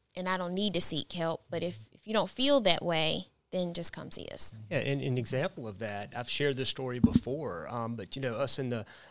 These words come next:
Speaker 2: um, in senior leadership, everybody thinks, "Hey, y'all got everything together.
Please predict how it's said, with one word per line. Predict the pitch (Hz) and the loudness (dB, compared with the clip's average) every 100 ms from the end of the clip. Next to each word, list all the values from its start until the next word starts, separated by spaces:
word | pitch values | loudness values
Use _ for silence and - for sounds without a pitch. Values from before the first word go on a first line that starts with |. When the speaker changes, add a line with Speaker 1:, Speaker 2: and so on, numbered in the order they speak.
| - | -8
Speaker 2:
um, | 123 120 110 - | -4 -4 -6 -10
in | 113 | -4
senior | - 135 | -2 0
leadership, | 127 147 - 117 | 0 -2 -2 -2
everybody | 120 123 123 | -2 0 0
thinks, | 139 151 - | -2 -4 -4
"Hey, | - 127 | 0 2
y'all | 107 120 | 2 0
got | 123 123 | 0 0
everything | 123 117 127 123 | 0 -2 -2 -2
together. | 117 113 127 120 113 | 0 0 2 0 -2